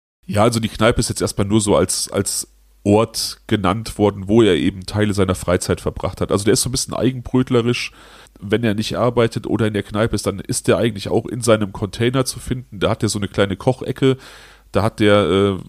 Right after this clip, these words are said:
äh, Fernseher und D-V-D-Player und auch Videorekorder. Da guckt er eben eigentlich den ganzen Tag Filme, wenn er, wenn er sonst nicht unterwegs ist.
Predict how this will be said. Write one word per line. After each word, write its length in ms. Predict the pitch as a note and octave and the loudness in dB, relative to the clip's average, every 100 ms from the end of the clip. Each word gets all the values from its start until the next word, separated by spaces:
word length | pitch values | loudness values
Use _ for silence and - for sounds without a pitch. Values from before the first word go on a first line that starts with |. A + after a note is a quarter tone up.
| G1+ G1+ | -10 -10
äh, 40 | |
Fernseher 500 | - A#2+ A#2 A#2 A#2 | -6 -4 -2 2 2
und 140 | G2+ G2+ | 2 -2
D-V-D-Player 840 | G#2+ G#2 G2 B2 - A2+ A#2+ G#2+ | 0 0 0 -2 0 2 4 4
und 220 | G2+ - | 2 -2
auch 180 | - G2 | -4 -2
Videorekorder. 640 | A#2 B2 A2+ - A#2 A2 | 0 2 0 0 2 2
Da 100 | G2 | 0
guckt 280 | F#2+ B2 - | -2 -4 0
er 100 | G#2 | 0
eben 380 | D2+ G#2+ G2+ F#2+ _ _ _ _ | 0 -2 -6 -14 _ _ _ _
eigentlich 260 | - G#2 G2+ | -8 -8 -6
den 120 | G#2 | -4
ganzen 280 | F#2+ G#2+ G2+ | -2 -2 -4
Tag 260 | G2 F#2+ - | 0 0 0
Filme, 380 | - G2+ G2 | 0 2 2
wenn 140 | F2+ F#2 | 0 0
er, 200 | F#2 F2+ | 0 0
wenn 120 | F#2 | 0
er 260 | F#2 E2 A1 | 0 0 -2
sonst 300 | - F#2+ - | -6 -8 -8
nicht 120 | - | -8
unterwegs 400 | F2+ G2 F#2 F#2 | -6 -4 -4 -4
ist. 160 | G2 | -8